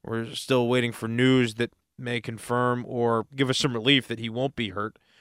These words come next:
for Thursday Night Football, but it's a quick turnaround, which makes that injury extra, extra precious and impactful. So, um, talk about it with me, four one two, nine two eight, nine three seven zero. You can also talk to me on,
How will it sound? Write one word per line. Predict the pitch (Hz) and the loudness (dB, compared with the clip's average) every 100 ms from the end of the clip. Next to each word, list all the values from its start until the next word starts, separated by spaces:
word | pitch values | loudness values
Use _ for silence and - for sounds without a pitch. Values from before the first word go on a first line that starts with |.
| _ | _
for | - 117 107 | -2 2 4
Thursday | - 185 180 147 | 8 10 10 8
Night | 127 | 6
Football, | - 127 113 127 127 | 4 0 2 4 4
but | |
it's | 131 - | 2 2
a | |
quick | 156 151 | 4 4
turnaround, | - 156 139 131 127 | 6 6 8 8 6
which | 113 139 | 2 0
makes | 123 | 0
that | 120 123 | 0 -2
injury | 131 117 117 117 | -2 0 0 0
extra, | 127 - - 107 - - - _ _ _ - | -4 -4 0 0 0 -18 -20 _ _ _ 4
extra | 226 190 160 | 4 6 6
precious | - 208 - 160 | 8 8 8 6
and | 151 | 6
impactful. | 135 131 170 - - 127 135 | 6 8 8 8 2 0 2
So, | - 135 123 120 - | 4 6 6 2 -4
um, | 123 120 113 107 101 95 _ _ _ _ _ _ _ - - 101 - _ _ _ _ _ _ | 0 2 2 0 -10 -14 _ _ _ _ _ _ _ -20 -20 -20 -20 _ _ _ _ _ _
talk | 147 202 | 2 4
about | 185 127 | 6 4
it | |
with | 117 | 4
me, | 101 | -2
four | 95 127 | -2 0
one | 131 123 | 2 2
two, | 127 | 4
nine | 123 123 | 4 2
two | - 120 | 2 2
eight, | 117 - - - _ - | 2 -2 -20 -20 _ 0
nine | 117 131 123 | 4 6 4
three | 123 123 | 0 -2
seven | 117 143 123 117 | 2 4 4 2
zero. | 110 127 127 120 | 0 4 6 4
You | 120 | 2
can | 131 | 2
also | 131 123 | 2 0
talk | 117 135 120 | 0 0 0
to | |
me | 120 | -2
on, | 117 110 | -2 -2